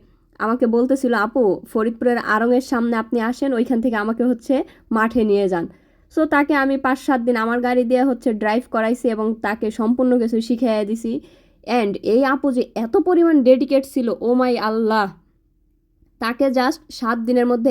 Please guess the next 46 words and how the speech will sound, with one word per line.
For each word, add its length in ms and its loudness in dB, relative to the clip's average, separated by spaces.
একদিনও 480 2
বন্ধ 340 0
দেই 180 0
নাই। 220 -2
Even 220 0
আমি 280 0
একদিন 340 0
বন্ধ 260 4
নিতে 260 2
চাইছিলাম, 540 -4
সে 180 0
আমাকে 320 0
সেই 380 0
একদিনও 500 2
মনে 200 0
করেন 300 -2
যে 100 0
বন্ধ 360 2
দেয় 180 0
নাই। 140 -2
বলছিল 400 2
যে, 80 -4
"আপু, 340 0
আপনি 320 -2
যদি 160 0
আমাকে 260 0
একদিন 360 0
বন্ধ 240 0
দেন 260 -2
তাহলে 260 -4
হচ্ছে 280 -2
আমি 240 -2
ভুল 600 0
ভাল 340 0
হয়ে 260 0
যাবে 260 -4
বা 100 -2
আমি 160 -2
শিখতে 320 -2
পারবো 240 -2
না, 100 -2
আমার 140 -2
একটু 200 -4
ল্যাক 340 -2
হয়ে 220 -2
যাবে।" 280 -2